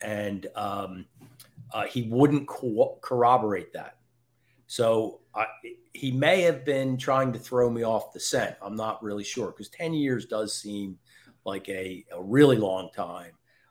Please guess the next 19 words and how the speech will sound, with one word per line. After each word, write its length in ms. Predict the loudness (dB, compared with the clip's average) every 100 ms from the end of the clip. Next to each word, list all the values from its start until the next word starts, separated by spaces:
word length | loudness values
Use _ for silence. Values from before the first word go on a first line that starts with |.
| -8
I, 140 | -6 -4
I 100 | -6
think 220 | -4 -6
he 160 | -6 -6
was 180 | -6 -6
trying 440 | -2 -2 -2 -6
to, 500 | -8 -6 -4 -6 -10
uh, 260 | -12 -12 -16 _ _ _ _ _ _
I, 120 | -10 -8 -10
I 40 |
think 260 | -8 -8 -6
he 140 | -6
was 100 | -4
trying 280 | -2 0 0
to 40 |
throw 300 | -4 -4 -4
me 180 | -4 -8
off 280 | -8 -10 -12
there. 280 | -18 -18